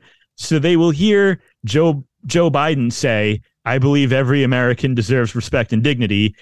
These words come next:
And then DeSantis say, "We need to round up all those transgender people and put a stop to them from converting our children," and go, "Well, that sounds like they're saying basically the same thing."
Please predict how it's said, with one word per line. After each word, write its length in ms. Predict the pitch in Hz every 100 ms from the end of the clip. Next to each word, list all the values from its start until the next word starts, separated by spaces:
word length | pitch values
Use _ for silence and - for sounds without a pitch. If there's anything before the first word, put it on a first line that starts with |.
| -
And 140 | 127
then 140 | 131 127
DeSantis 520 | 117 160 156 143 123
say, 380 | - 110 107 113 - -
"We 240 | 113 156
need 160 | 160 156
to 100 | 151
round 400 | 120 139 143 131
up 220 | 135 131
all 140 | 131
those 200 | 123 120
transgender 600 | - 135 117 101 139 120 117
people 380 | 117 104 117
and 100 | 110
put 140 | 123 107
a 20 |
stop 320 | - 131 127
to 100 | 139
them 180 | 110 110
from 160 | 120 110
converting 420 | 131 120 117 107
our 100 | 101
children," 520 | 208 240 127 107 113 - _ 139
and 120 | 127
go, 240 | 117 113 - _ _ -
"Well, 160 | 196
that 140 | 190 185
sounds 280 | 247 302 220
like 140 | 196
they're 120 | 160 143
saying 320 | 180 147 127
basically 480 | 139 139 139 123 110
the 80 |
same 320 | - 139 101 92
thing." 360 | 113 80 80